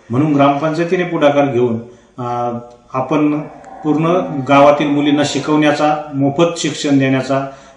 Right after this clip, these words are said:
त्यांच्यासाठी जो काही खर्च असेल तो सगळं भार ग्रामपंचायतीने उचलण्याचा निर्णय घेतला. एका दृष्टीने ग्रामपंचायतीने मुलींचं पालकत्वच या ठिकाणी स्वीकारलेलं आहे. या माध्यमातून, अ, मुली साक्षर होतील,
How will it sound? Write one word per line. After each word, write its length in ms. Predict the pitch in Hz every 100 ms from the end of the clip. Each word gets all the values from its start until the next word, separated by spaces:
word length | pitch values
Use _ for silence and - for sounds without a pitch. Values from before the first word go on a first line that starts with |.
| -
त्यांच्यासाठी 500 | 135 - 143 139 135
जो 160 | 135 147
काही 200 | 147 -
खर्च 280 | 127 117 -
असेल 300 | 151 147 135
तो 320 | 143 147 - - 135
सगळं 220 | 127 147
भार 280 | 113 123 147 - - - 135
ग्रामपंचायतीने 840 | 135 135 143 139 135 143 135 131
उचलण्याचा 560 | 135 151 151 143 139 139 - - - 117
निर्णय 360 | 131 139 156
घेतला. 300 | 139 127 135
एका 240 | 135 135 135
दृष्टीने 420 | 135 - 143 139
ग्रामपंचायतीने 1120 | 131 131 139 127 139 131 135 139 143 - - -
मुलींचं 420 | 127 131 131 139
पालकत्वच 720 | 139 135 127 139 139 156 160 160
या 160 | 147
ठिकाणी 320 | 135 123 131
स्वीकारलेलं 600 | 120 127 117 131 135 135
आहे. 260 | 123 110 139 - - - _ - - _ 123
या 160 | 147 160
माध्यमातून, 720 | 156 139 139 139 151 165 165 - - _ -
अ, 260 | 139 127 127
मुली 300 | 135 139 151
साक्षर 600 | 156 147 - 170 175 139
होतील, 500 | 127 147 151 170